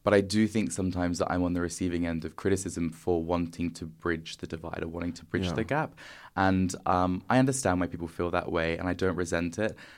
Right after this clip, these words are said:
Speaker 1: but I do sometimes feel upset by it because I feel like the work that I do, it's not for white people. Sometimes it seems like it's for white people, but it's
Speaker 2: Yeah,
Speaker 1: not.
Speaker 2: I think one of the criticisms I messaged you was like, "It seems reductive."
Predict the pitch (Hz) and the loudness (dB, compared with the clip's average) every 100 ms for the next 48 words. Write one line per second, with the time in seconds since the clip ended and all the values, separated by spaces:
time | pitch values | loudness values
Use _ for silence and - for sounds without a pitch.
0 | - 107 104 110 104 98 95 92 92 - | 0 4 4 2 -2 -4 -2 -2 -2 0
1 | 92 87 85 - - - - - - 82 | 2 2 0 -2 -4 0 0 0 -2 -4
2 | 82 - 90 - 95 95 107 104 92 90 | -4 -4 -6 0 0 2 2 4 2 2
3 | 90 85 90 85 80 87 87 - - 147 | 2 0 -2 -4 -2 0 0 -2 -4 -2
4 | 190 - - _ - - 95 92 92 87 | -2 -4 -18 _ -20 0 4 6 4 2
5 | 85 85 - 82 - 82 - - 117 131 | -2 -4 -8 -18 -12 -10 -10 -10 -2 -2
6 | 170 156 - - 87 98 113 139 - - | 0 -4 -6 -6 -2 -2 -4 -6 -6 -8
7 | - 147 143 143 139 - 143 143 139 139 | -4 -2 0 -2 -4 -4 -4 -2 -2 -2
8 | 139 - - - - - 139 147 - - | -8 -18 -20 -20 -20 4 6 6 4 8
9 | 110 104 123 107 113 104 104 117 107 107 | 10 10 6 6 4 6 4 6 6 4
10 | 95 92 92 92 92 92 80 - 87 82 | 2 6 6 6 4 0 0 2 4 4
11 | 87 85 - 71 - 98 90 87 80 80 | 4 2 0 -8 -4 -2 0 0 0 -2
12 | - | 2